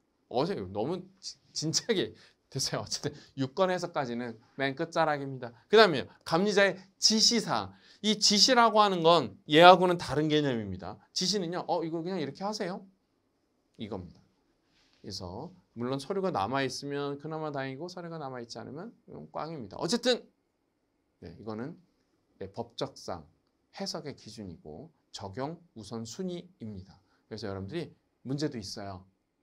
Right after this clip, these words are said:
문제도 있으니까 꼭 기억하고 정리해 두셨으면 합니다. <laughs> 오늘은 좀 말이 많았네요. 어쨌든 설계 도서 어떤 것들이 있는지 여러분들한테 설명을 드렸고, 어떠한 것들을 검토해야 되는지,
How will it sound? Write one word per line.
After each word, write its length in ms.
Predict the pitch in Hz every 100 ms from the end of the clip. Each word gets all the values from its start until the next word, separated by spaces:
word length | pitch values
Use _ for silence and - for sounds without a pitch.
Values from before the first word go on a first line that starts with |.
| _ _ _ -
문제도 260 | 101 107
있으니까 380 | 95 98 98 107
꼭 360 | - 214 269 _ _
기억하고 680 | - 110 - 87 139 196 _ _
정리해 480 | - 92 92 95 95
두셨으면 580 | - 98 - 113 170 - _
합니다. 420 | 156 123 - - _ _ - -
<laughs> 200 | 214 147
오늘은 360 | 127 143 151
좀 140 | 151 143
말이 240 | 107 135
많았네요. 600 | 117 123 147 135 131 170 - -
어쨌든 540 | 160 185 190 190 190 -
설계 360 | - 214 202 196
도서 440 | 156 147 143 - _ _ _ _
어떤 300 | 87 85 127
것들이 280 | 123 131 110
있는지 360 | 95 87 92
여러분들한테 440 | 135 107 98 98 113
설명을 380 | 151 170 175 160
드렸고, 480 | 95 - 180 143 _
어떠한 480 | - 107 - 143 143
것들을 280 | 113 - 117
검토해야 480 | - 101 127 139 127
되는지, 520 | 90 92 101 156